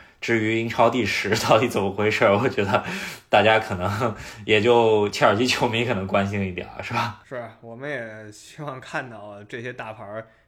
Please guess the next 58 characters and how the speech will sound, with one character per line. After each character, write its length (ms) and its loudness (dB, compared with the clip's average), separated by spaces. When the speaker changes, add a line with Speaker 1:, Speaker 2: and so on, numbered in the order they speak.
Speaker 2:
闪 200 -12
闪 200 -10
光 280 -12
啊， 80 -16
要 140 -12
不 80 -12
然 240 -10
你 60 -12
说 160 -12
砸 200 -12
这 80 -12
么 80 -16
多 140 -14
钱， 380 -14
还 120 -12
不 160 -12
如 80 -8
捐 240 -12
给 160 -10
土 160 -18
耳 80 -12
其 160 -16
呢， 180 -16
对 100 -20
吧？ 160 -16
土 80 -18
耳 100 -12
其 300 -12
遭 200 -10
受 140 -12
震 220 -16
灾， 320 -10
有 80 -16
个 80 -12
纽 100 -16
卡 160 -12
斯 140 -14
尔 100 -10
联 160 -10
的 180 -14
那 80 -14
个 80 -14
球 200 -16
员 260 -14
阿 160 -12
苏 240 -16
嘛， 100 -16
也 160 -16
在 180 -12
这 100 -16
个 160 -18
第 100 -14
一 60 -10
阵 80 -10
中 120 -16
去 160 -18
世 120 -14
了。 100 -14